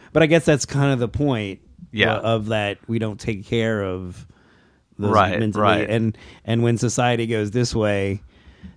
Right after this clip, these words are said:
Speaker 1: then one crazy person could, could, all
Speaker 2: Could
Speaker 1: it, all, it's all it
Speaker 2: could
Speaker 1: takes
Speaker 2: be the
Speaker 1: is
Speaker 2: match that lights the gasoline.
Speaker 1: Right.
Speaker 2: Yeah. No, I mean, that's another thing that's interesting, that it's a Batman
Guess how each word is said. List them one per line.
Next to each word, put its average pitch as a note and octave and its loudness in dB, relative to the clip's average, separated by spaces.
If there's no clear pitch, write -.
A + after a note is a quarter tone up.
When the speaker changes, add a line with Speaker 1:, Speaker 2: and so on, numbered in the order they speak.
Speaker 1:
then G#2 0
one A#2 2
crazy A2+ 0
person A2 0
could, G2+ -4
could, G2+ -6
all G#2+ -2
Speaker 2:
Could A2 -2
Speaker 1:
it, A2 -6
all, A2+ -2
it's G#2 -6
all A#2 0
it G2+ -4
Speaker 2:
could C3 2
Speaker 1:
takes A#2 2
Speaker 2:
be C#3+ 6
the B2 6
Speaker 1:
is A#2 4
Speaker 2:
match G#2+ 4
that A2+ 2
lights F#2+ 2
the G2+ -4
gasoline. F2+ -4
Speaker 1:
Right. G2+ 2
Speaker 2:
Yeah. G2+ 0
No, E3 8
I E3 10
mean, D#3+ 2
that's D3 4
another D3 4
thing C3+ -2
that's - -2
interesting, B2 0
that A2+ 4
it's A2 -2
a A2 2
Batman G#2 2